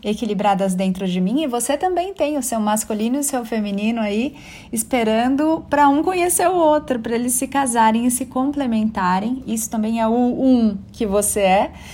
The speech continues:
a sua completude, a sua plenitude. Mas eu poderia, sim, pegar aquele papel e olhar pra fora, pras circunstâncias e ativar algum tipo de preconceito meu ali comigo.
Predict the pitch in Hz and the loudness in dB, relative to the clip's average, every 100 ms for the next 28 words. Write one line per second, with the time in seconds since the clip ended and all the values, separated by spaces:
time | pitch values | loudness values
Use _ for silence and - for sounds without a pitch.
0 | - - 196 220 208 247 240 240 226 226 | -8 -4 0 0 0 0 -2 -2 -2 -4
1 | - 240 220 185 214 - 214 214 208 214 | -6 0 0 0 -2 -2 -4 -4 -4 -4
2 | 247 220 208 247 320 - - - - - | -4 -4 -2 -4 -6 -8 -20 -20 -20 -20
3 | - - - 208 220 240 269 254 285 330 | -20 -18 0 2 2 2 0 2 2 2
4 | 277 247 247 - - - 254 226 226 247 | -2 -2 -6 -16 -12 -2 4 4 4 0
5 | 226 226 220 226 226 302 349 240 220 - | -2 -2 -2 2 4 4 2 0 -4 -14
6 | - 233 247 240 233 226 220 220 240 277 | -6 0 2 2 2 0 0 0 2 0
7 | 262 233 247 240 226 220 - 269 349 392 | -4 -4 -6 -4 -2 -2 0 0 0 -2
8 | - 226 220 - - - - 254 269 269 | -2 -2 -2 -8 -16 -16 -2 0 2 0
9 | 277 269 269 269 - 269 262 294 247 247 | 0 0 -2 -2 2 2 2 -2 2 2
10 | 254 269 269 262 269 262 277 262 262 311 | 2 0 -2 -4 -4 -6 -2 -2 -2 -4
11 | 311 294 285 339 349 294 285 294 294 294 | 0 0 0 -2 0 2 4 2 0 -4
12 | 392 269 202 220 | -4 -2 -4 -6